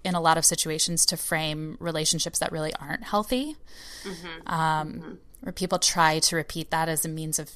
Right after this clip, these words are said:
Speaker 1: you know, justifying a situation that could actually be abusive or problematic.
Speaker 2: Right.
Speaker 1: But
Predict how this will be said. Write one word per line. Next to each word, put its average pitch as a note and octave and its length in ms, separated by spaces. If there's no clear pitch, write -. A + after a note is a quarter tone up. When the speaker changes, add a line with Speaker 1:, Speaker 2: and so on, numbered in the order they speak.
Speaker 1:
you - 100
know, D3+ 120
justifying D#3 880
a D3+ 40
situation D#3 520
that - 140
could - 160
actually D#3 420
be D3+ 140
abusive E3 840
or D#3+ 100
problematic. D3+ 840
Speaker 2:
Right. E3 280
Speaker 1:
But E3 340